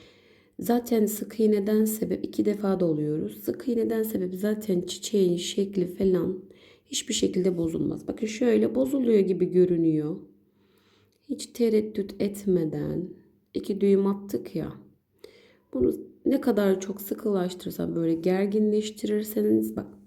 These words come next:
çiçeğim bozuldu gibi duruyor. Halbuki ben bunu bir keseyim. Bunun hiç tereddütünde kalmayın arkadaşlar.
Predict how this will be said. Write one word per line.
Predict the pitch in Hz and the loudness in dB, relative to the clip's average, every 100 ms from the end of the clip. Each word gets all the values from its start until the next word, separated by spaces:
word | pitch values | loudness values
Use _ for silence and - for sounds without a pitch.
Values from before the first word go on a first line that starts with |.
| - | -16
çiçeğim | - - 240 254 233 | -8 0 2 4 2
bozuldu | 240 226 233 214 | 2 2 2 0
gibi | 196 165 151 | 0 0 0
duruyor. | 151 151 156 185 - | 0 0 0 -2 -4
Halbuki | 220 185 160 160 - 240 - - _ _ _ _ _ _ - - _ _ | -2 0 0 -4 -8 -8 -8 -14 _ _ _ _ _ _ -20 -20 _ _
ben | 202 208 208 | -2 -2 0
bunu | 208 202 | 0 0
bir | 202 - - - _ - | -2 -6 -14 -20 _ -8
keseyim. | - 220 - 185 151 160 196 - - - _ _ _ _ _ _ _ _ _ _ _ _ _ _ _ 262 | -4 -2 2 2 2 -2 -4 -8 -18 -20 _ _ _ _ _ _ _ _ _ _ _ _ _ _ _ -2
Bunun | 254 247 | 2 2
hiç | 247 247 | 2 -2
tereddütünde | - 240 220 220 214 - 214 208 208 | 0 2 4 2 -4 -2 2 2 0
kalmayın | - 196 175 160 - | -2 0 2 2 0
arkadaşlar. | 160 - - 180 175 - - | -2 -4 -8 -10 -10 -10 -12